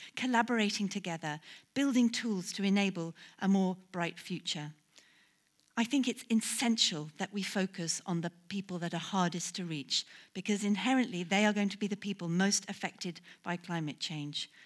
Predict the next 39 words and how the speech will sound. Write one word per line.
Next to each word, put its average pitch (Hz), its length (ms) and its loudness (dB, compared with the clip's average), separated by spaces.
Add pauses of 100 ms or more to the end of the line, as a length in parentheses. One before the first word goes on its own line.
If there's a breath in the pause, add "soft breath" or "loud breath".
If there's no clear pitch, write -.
(200 loud breath)
And 220 140 8
yet 226 160 6
they 247 160 8
are 226 120 6
often 254 360 2
the 202 60 -2
people 170 320 -6
that 175 120 -4
are 185 80 0
excluded 185 580 0
from 180 140 -2
the 175 80 2
technology 170 640 -2
revolution. 160 720 -4 (320 loud breath)
And 196 160 4
this 233 260 2 (100)
really 190 400 0
matters. 170 600 -6 (680 loud breath)
Half 262 360 0
the 233 80 -2
world 170 380 2
is 185 100 -4
still 196 320 2
not 175 400 2
online. 151 540 -2 (120)
It's 185 200 -6
easy 226 220 0
to 190 120 -8
forget 185 420 -4
that 147 300 -10
in 160 120 -2
all 180 180 2
of 165 80 -2
our 165 120 -2
filter 180 380 -4
bubbles 160 380 -6
and 156 100 -6
frenzied 180 440 -4
hashtagging, 156 640 -4